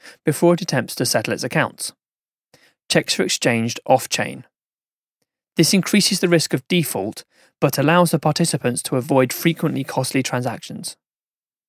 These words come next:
Checks also may or may not be backed by sufficient funds. If a node attempts to cash a check for tokens and there are insufficient funds in the checkbook contract, the node incurs a loss. But bounced checks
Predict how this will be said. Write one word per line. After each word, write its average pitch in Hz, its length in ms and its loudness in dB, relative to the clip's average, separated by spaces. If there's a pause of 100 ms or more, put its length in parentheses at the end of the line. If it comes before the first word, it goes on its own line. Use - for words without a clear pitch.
(960)
Checks - 300 0
also 175 360 2
may 147 320 6
or 139 160 4
may 151 200 4
not 139 180 2
be 123 120 -2
backed 101 280 -2
by 117 160 -4
sufficient - 460 -6
funds. 104 480 -4 (640)
If 180 100 2
a 196 60 4
node 156 260 4
attempts 139 320 -2
to 139 140 -6
cash 139 240 -4
a 139 40 -8
check - 280 -2
for - 80 -6
tokens 113 580 -2
and 127 180 -8
there 123 120 -2
are 123 40 0
insufficient 165 600 -2
funds 123 300 -2
in 113 100 -2
the 110 80 -4
checkbook - 440 -4
contract, - 560 -2 (400)
the 165 80 2
node 175 220 4
incurs 135 360 2
a 107 60 -4
loss. 127 420 2 (600)
But - 200 -4
bounced - 360 2
checks - 360 -2